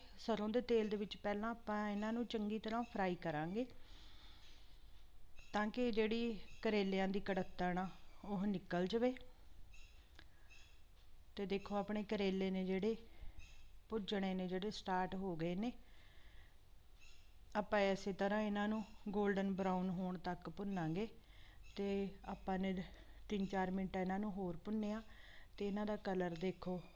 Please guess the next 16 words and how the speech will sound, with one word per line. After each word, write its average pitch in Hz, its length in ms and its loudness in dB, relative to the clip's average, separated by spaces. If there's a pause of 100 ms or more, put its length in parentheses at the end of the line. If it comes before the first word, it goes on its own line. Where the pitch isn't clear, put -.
(120)
ਵਧੀਆ 190 380 2
ਚੇਂਜ 208 320 2
ਹੋਣਾ 185 260 2
ਸ਼ੁਰੂ 185 380 0
ਹੋ 220 160 2
ਗਿਆ 214 220 4
ਏ। 240 100 2 (1200)
ਤੇ 220 240 8
ਆਪਾਂ 226 280 4
ਇਹਨਾਂ 240 200 8
ਨੂੰ 254 140 6
ਜ਼ਿਆਦਾ 202 380 4
ਕਾਲੇ 190 380 4
ਨਹੀਂ 185 120 0
ਕਰਨਾ 170 380 0
ਹੈਗਾ, 190 300 2